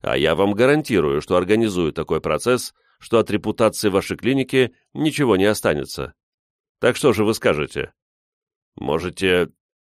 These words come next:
он явно хотел сказать что-то резкое и неприятное, но сдержался в последний момент. «Можете навестить мою пациентку, но я оповещу об этом главу ее рода».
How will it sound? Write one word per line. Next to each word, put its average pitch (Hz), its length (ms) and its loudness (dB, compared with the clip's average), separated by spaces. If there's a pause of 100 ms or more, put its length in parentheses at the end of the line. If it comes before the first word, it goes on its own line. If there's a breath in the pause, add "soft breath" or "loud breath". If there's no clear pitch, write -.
(160)
он 80 160 -6
явно 80 300 0
хотел 80 340 -4
сказать 80 380 -4
что-то 76 300 -4
резкое 80 480 -4
и - 160 -8
неприятное, 78 840 -4 (340)
но 110 220 0
сдержался 92 680 -2
в - 60 -16
последний 78 460 -2
момент. 78 480 -4 (720)
«Можете 95 520 -2
навестить 117 560 -2
мою 78 220 -2
пациентку, 95 680 -2 (340)
но 82 180 -2
я 104 180 4
оповещу 131 480 0
об 107 140 4
этом 131 260 2
главу 90 360 0
ее 90 300 0
рода». 73 360 -2